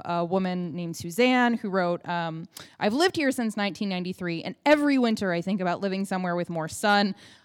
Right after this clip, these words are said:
I wonder if Suzanne had that thought today. Um, and she says, "My kids even tease me about that, but at the end of the day, I could never leave my amazing family of friends I've made here."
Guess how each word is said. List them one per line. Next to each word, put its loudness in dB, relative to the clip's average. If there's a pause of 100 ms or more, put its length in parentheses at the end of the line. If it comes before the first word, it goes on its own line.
(160)
I 0
wonder 0
if -4
Suzanne -6
had -6
that -4
thought -4
today. 4 (240)
Um, 4
and -2
she 0
says, 2
"My 0
kids 4
even 2
tease 0
me 4
about 4
that, 4
but 2
at 0
the -8
end 8
of 6
the 8
day, 0
I -2
could -4
never 6
leave 0
my 0
amazing 0
family -4
of -6
friends -4
I've -6
made -2
here." -8